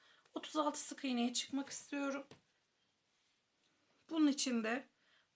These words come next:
dört tek bir çift öreceğim. Bir, iki,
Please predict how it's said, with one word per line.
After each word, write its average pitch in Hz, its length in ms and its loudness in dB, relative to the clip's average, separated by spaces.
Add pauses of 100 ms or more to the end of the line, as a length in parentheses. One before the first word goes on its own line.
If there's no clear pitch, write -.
(120)
dört 339 260 6
tek - 360 0
bir 302 120 4
çift 247 340 0
öreceğim. 233 500 0 (760)
Bir, 262 420 -4 (760)
iki, 262 440 -2